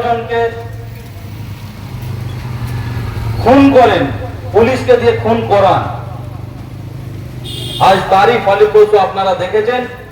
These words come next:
কথায় আছে শহীদের রক্ত যাবে না কো ব্যর্থ। আমাদের পঞ্চায়েত সমিতির সদস্য বলে গেছেন, আমি নাম দিয়েছি পুরুলজালি, তার যথার্থ তাৎপর্য আছে। আপনারা জানেন বিহার থেকে একটা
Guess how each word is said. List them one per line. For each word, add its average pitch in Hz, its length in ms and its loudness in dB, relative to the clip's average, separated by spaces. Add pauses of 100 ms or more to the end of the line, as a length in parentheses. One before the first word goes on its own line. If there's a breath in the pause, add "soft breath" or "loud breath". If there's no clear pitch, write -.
(340)
কথায় 196 360 4
আছে 208 160 2
শহীদের 208 480 4
রক্ত 190 260 0 (100)
যাবে 175 260 0
না 185 100 -2
কো 185 140 -4
ব্যর্থ। 170 300 0 (400)
আমাদের 254 400 8 (380)
পঞ্চায়েত 226 420 6
সমিতির 240 420 0
সদস্য 220 360 4
বলে 220 240 4
গেছেন, 214 240 0
আমি 196 200 0
নাম 185 280 2
দিয়েছি 190 360 -4 (520)
পুরুলজালি, 208 580 4 (280)
তার 185 160 0 (100)
যথার্থ 180 340 2 (140)
তাৎপর্য 165 520 0
আছে। 113 280 0 (920)
আপনারা 247 320 2
জানেন 254 280 2
বিহার 240 360 2
থেকে 254 180 0
একটা 247 200 -2